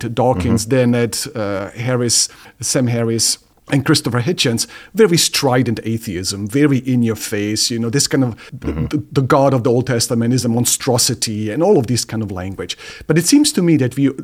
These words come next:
Speaker 1: that we sometimes negne-, neglect when we think about atheism and talk about atheism, is this more open and tolerant and quote unquote even spiritual atheism.
Speaker 2: Yeah.
Speaker 1: Like I read,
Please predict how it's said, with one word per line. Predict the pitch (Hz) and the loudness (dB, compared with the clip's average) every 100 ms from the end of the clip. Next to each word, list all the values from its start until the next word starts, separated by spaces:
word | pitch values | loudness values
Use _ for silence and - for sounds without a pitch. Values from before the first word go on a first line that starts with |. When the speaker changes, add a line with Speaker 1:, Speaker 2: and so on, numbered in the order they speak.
| - | -8
Speaker 1:
that | 135 | -2
we | 131 | 0
sometimes | 143 185 226 190 147 127 | 2 4 2 2 0 -2
negne-, | 117 120 151 185 - | -4 0 0 0 -2
neglect | 123 110 135 165 - | -2 2 2 0 -2
when | 120 | -2
we | 110 | 0
think | - 202 214 | 0 0 2
about | 117 113 113 | 0 -2 -4
atheism | 127 117 - 92 95 101 | -4 -4 -4 -8 -6 -6
and | 107 | -6
talk | - 147 160 | -4 -4 -4
about | 113 101 80 | -4 -4 -8
atheism, | 90 87 87 95 - | -10 -10 -10 -10 -6
is | 127 | -2
this | 156 156 | 0 4
more | 160 208 160 - - - | 4 4 0 -6 -10 2
open | 175 196 156 127 | 4 4 4 2
and | 113 113 | 2 -2
tolerant | - 165 151 113 107 101 131 | 0 2 4 2 -2 -4 -4
and | 131 | -4
quote | - 208 | 2 4
unquote | 185 143 175 - | 4 4 2 2
even | 170 143 | 2 2
spiritual | - - 233 208 - 113 | 0 0 2 2 2 -4
atheism. | 95 87 82 73 82 80 - - | -6 -10 -12 -10 -12 -12 -20 -10
Speaker 2:
Yeah. | 82 73 | -6 0
Speaker 1:
Like | 131 143 | 2 4
I | |
read, | 139 170 | 6 6